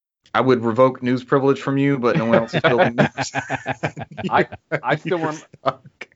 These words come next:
Speaker 2: I still remember Amazon France where they were, they had those, um,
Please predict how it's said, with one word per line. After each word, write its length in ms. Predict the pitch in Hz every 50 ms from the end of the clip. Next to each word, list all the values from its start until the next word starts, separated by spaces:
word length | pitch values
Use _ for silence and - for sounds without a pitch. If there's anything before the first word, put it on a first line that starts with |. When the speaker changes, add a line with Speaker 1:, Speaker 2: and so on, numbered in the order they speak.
| _ _ -
Speaker 2:
I 80 | 127
still 180 | 127 - - 202
remember 500 | 185 175 160 151 143 135 127 120 - 104
Amazon 400 | 117 123 131 123 120 123 113 110 -
France 280 | - 117 120 117 113
where 200 | - 107 101 101
they 100 | 98 107
were, 480 | 113 113 110 107 107 98 98 87 90 - -
they 200 | 104 107 107 101
had 200 | 98 113 104 98
those, 200 | 101 98 98 95 98
um, 500 | 95 92 92 90 90 90 87 87 85 78